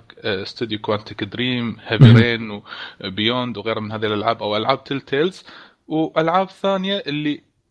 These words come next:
Speaker 1: ما عندي مثلًا جانرا معينة، أو مثلًا خلينا نقول نوع لعب معين إن أنا مثلًا أستهوي أكثر من الثاني. هو يعتمد على حسب مزاج. ألعب هاك أند سلاش،
Speaker 2: هي.
Speaker 1: ألعب آر بي جي، وأفضل الآر بي جي الياباني على الغربي،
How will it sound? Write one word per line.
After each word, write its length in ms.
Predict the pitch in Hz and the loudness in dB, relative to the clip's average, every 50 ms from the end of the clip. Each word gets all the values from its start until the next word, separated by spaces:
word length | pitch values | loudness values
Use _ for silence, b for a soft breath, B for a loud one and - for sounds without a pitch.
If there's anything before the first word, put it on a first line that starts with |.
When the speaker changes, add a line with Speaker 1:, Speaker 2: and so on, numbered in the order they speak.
| _ _ - | _ _ -10
Speaker 1:
ما 200 | 143 156 190 196 | -6 -2 -2 -2
عندي 240 | 185 190 185 165 175 | -2 -2 -4 -4 -4
مثلًا 400 | 175 175 175 175 170 170 156 135 | -4 -4 -2 -4 -4 -4 -4 -4
جانرا 420 | - 151 160 180 185 170 156 151 | -2 -2 0 0 0 0 0 0
معينة، 460 | 139 139 135 135 135 139 143 135 147 156 | 0 -2 -2 -4 -4 -4 -4 -4 -4 -4
أو 160 | - 127 127 | -4 -4 -4
مثلًا 240 | 131 127 - 135 123 | -4 -4 -4 -4 -4
خلينا 200 | - 127 131 127 | -4 -4 -6 -6
نقول 220 | 127 135 117 - | -6 -6 -6 -8
نوع 400 | - - 120 131 143 143 139 143 | -10 -10 -8 -6 -4 -2 -2 -2
لعب 300 | 135 135 139 151 139 131 | -2 0 0 0 0 -2
معين 400 | 127 135 127 131 143 147 156 151 | -4 -6 -6 -4 -4 -4 -4 -4
إن 160 | - 131 127 131 | -4 -4 -4 -2
أنا 340 | - 131 143 143 147 143 143 B B B B B B - | 0 0 0 0 0 -2 -4 B B B B B B -16
مثلًا 380 | - - 127 123 - 139 - | -12 -8 -8 -6 -4 -4 -4
أستهوي 400 | - - - - 131 143 147 - | -4 -6 -6 -2 0 0 0 0
أكثر 200 | - - - 127 | -2 -4 -6 -6
من 60 | 117 | -6
الثاني. 360 | 117 110 - - 107 95 98 - - | -6 -8 -10 -8 -8 -8 -8 -8 -8
هو 120 | 139 143 151 | -6 -2 -2
يعتمد 380 | 139 139 - - 160 139 117 | -2 -2 -2 -4 -4 -2 -2
على 120 | 120 123 117 | -2 -2 -4
حسب 240 | 131 123 - 127 | -6 -8 -8 -8
مزاج. 300 | 113 110 110 104 101 95 - - - _ 143 | -8 -8 -8 -6 -8 -8 -8 -10 -6 _ 0
ألعب 240 | 151 165 151 139 123 | 0 0 0 -2 -4
هاك 220 | 117 123 113 - | -6 -8 -8 -8
أند 100 | - 98 | -10 -14
سلاش، 400 | - - - 98 95 - - - - _ _ _ - | -14 -12 -10 -10 -10 -10 -12 -14 -20 _ _ _ -2
Speaker 2:
هي. 100 | - 127 | 0 0
Speaker 1:
ألعب 260 | 139 147 143 139 139 | 0 0 0 -2 -2
آر 120 | - 123 120 | -2 -4 -2
بي 120 | 127 123 | -4 -4
جي، 140 | - - 143 | -4 -2 -2
وأفضل 500 | 131 98 - - - 185 175 170 151 139 | -2 -2 -2 -2 -4 -4 -2 -2 -2 -2
الآر 200 | - - 127 131 | -2 -2 -4 -6
بي 100 | 127 131 | -6 -8
جي 140 | - - 143 | -8 -6 -4
الياباني 520 | 135 131 127 127 127 - 147 147 143 135 | -2 -2 -2 -2 -2 -4 -4 -4 -4 -4
على 220 | - 135 143 143 127 | -2 -2 -2 0 -2
الغربي، 460 | 117 107 107 101 101 104 131 170 | -2 -2 -4 -6 -6 -6 -8 -8